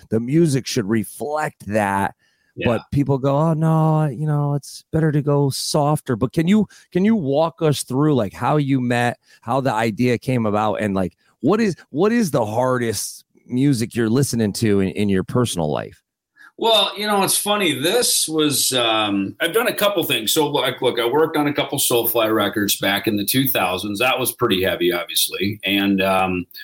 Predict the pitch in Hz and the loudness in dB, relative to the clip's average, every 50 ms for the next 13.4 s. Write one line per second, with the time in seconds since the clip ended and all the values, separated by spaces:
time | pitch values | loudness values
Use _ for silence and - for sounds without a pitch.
0 | - - - - - - - - - - - - _ _ _ _ _ - - - | -16 -14 -14 -14 -14 -14 -14 -16 -18 -20 -20 -20 _ _ _ _ _ -6 -2 0
1 | 156 151 156 165 165 151 143 - - - 151 143 139 131 127 107 127 127 120 123 | 2 2 2 2 2 0 0 0 0 0 0 0 0 0 -2 -2 0 0 0 0
2 | 123 123 110 - 131 135 123 120 117 113 110 107 107 - 107 104 104 101 98 110 | -2 -2 -2 -2 0 0 0 0 0 0 0 0 -2 -2 0 0 0 0 0 -2
3 | 107 107 101 - - - - - 123 127 123 127 214 226 - - - - 139 - | -2 0 0 0 -2 -2 -2 -2 -2 0 0 2 0 2 2 0 0 -2 -4 -4
4 | - 165 196 - 269 240 175 156 143 127 120 113 101 107 110 98 104 104 98 98 | -4 -4 -2 -2 -2 0 0 2 2 0 0 -2 -2 -4 -4 -2 -2 0 2 2
5 | 98 98 98 101 104 - - - 120 120 120 147 151 139 131 - - - 156 151 | 2 2 2 0 0 -4 -4 -2 -2 0 2 2 0 0 0 -2 0 0 2 2
6 | 143 127 123 123 120 120 117 117 110 95 123 131 143 151 151 147 131 - - 107 | 2 2 2 2 2 2 0 0 -2 0 0 0 2 2 0 0 0 -2 -2 -2
7 | 98 95 95 95 101 - - - 104 110 113 120 131 131 123 117 113 - - - | -4 -6 -6 -8 -12 -16 -12 -8 -4 -2 0 0 0 0 -2 -2 -2 -2 0 0
8 | 131 113 113 113 113 113 113 113 110 110 113 113 113 - - 98 98 101 101 101 | 0 2 2 2 2 2 2 0 0 -2 -4 -6 -8 -6 -4 -2 0 2 2 2
9 | 98 95 - 120 117 110 104 104 107 104 107 - 107 104 104 101 95 95 101 98 | 0 -2 0 0 0 0 0 0 -2 -2 -2 0 0 0 2 0 0 -2 -2 -2
10 | 95 92 113 127 131 123 120 - - - 127 117 113 113 110 - - 151 156 143 | -2 0 0 0 0 0 -2 -2 -2 0 0 0 0 0 -2 -2 0 0 0 0
11 | 127 123 135 131 131 131 120 113 117 120 120 120 120 - - 123 123 120 113 98 | 0 0 0 0 0 0 0 0 0 2 2 2 0 0 0 0 0 0 0 -2
12 | 90 87 95 101 101 - 107 101 107 104 104 - 107 104 98 92 - - 117 117 | -2 -2 -2 -2 -2 -2 -2 0 0 0 0 0 -2 -2 0 0 0 0 0 0
13 | 113 104 104 110 104 98 98 | 0 0 0 0 0 -2 -4